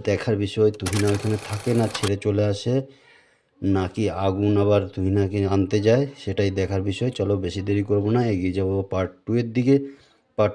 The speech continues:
টু এর দিকে এগোনোর আগে যে সমস্ত বন্ধুরা চ্যানেলে নতুন আছো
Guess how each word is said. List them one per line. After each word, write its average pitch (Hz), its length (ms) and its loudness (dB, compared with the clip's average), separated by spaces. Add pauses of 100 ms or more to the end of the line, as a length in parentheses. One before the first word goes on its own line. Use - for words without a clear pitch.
টু - 120 -4
এর 143 160 6
দিকে 139 240 4
এগোনোর 131 400 6 (100)
আগে 127 200 2 (460)
যে 101 140 -2
সমস্ত 110 400 -2
বন্ধুরা 107 360 2
চ্যানেলে 104 360 0
নতুন 120 340 2
আছো 147 260 2